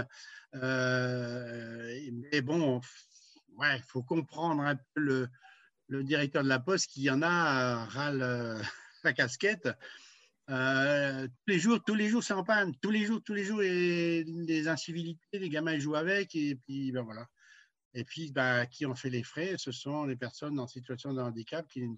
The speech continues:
peuvent pas aller à la Poste, euh, quand ils veulent et où ils veulent, voilà. Donc, euh,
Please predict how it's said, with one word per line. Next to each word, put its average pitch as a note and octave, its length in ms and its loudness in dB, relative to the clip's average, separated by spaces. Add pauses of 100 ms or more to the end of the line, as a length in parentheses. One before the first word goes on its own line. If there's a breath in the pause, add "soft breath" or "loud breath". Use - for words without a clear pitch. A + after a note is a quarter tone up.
peuvent G#3+ 180 -8
pas C3+ 80 -2
aller C3 120 -4
à A#2+ 60 -10
la - 80 -20 (180)
Poste, - 160 -16
euh, A2 200 -10 (1300 soft breath)
quand B2+ 120 -14
ils A2+ 120 -6
veulent C3+ 200 -2
et C3 80 -2
où A#2+ 140 -4
ils A2+ 140 -6
veulent, A2 180 -10
voilà. G2 240 -18 (240)
Donc, G2+ 160 -18 (140)
euh, G2 80 -12